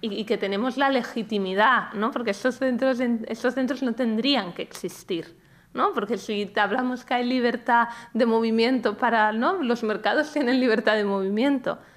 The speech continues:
¿no? La, y las personas, ¿no? O sea, las personas tienen que poder decidir dónde tienen, dónde quieren vivir, por el motivo que sea, ¿no? Entonces, una lucha básica es, es acabar con esta política migratoria que, sobre todo en, en Europa,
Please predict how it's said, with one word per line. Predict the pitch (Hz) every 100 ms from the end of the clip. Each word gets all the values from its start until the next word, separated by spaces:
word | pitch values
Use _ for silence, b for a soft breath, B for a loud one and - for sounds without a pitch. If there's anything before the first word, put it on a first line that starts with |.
| B _
¿no? | 247
La, | 311 -
y | 214
las | 185 -
personas, | - - - 220 277 453 - -
¿no? | 247 392 -
O | 208
sea, | 233 208
las | 202
personas | - 202 214 226
tienen | 269 285
que | 233
poder | - 202 208
decidir | 190 - 202 202 190
dónde | 185 180 180
tienen, | 180 180 175 175 180 B
dónde | 214 214 208
quieren | 226 190 180
vivir, | 180 175 170 - -
por | 226
el | 220
motivo | 226 240 294 269
que | 233
sea, | - - - - B B B B B
¿no? | 233
Entonces, | 254 220 254 269
una | 226 233 220
lucha | 233 - 220
básica | 226 220 240 269 262
es, | 226 220 -
es | 208 208
acabar | 214 208 220
con | 247 233
esta | 220 - 214
política | 240 220 220 220 240
migratoria | 233 220 226 226 220 233 247
que, | 247 226
sobre | 214 - 202
todo | 202 202 208
en, | 202
en | 202 208
Europa, | 202 220 233 208 -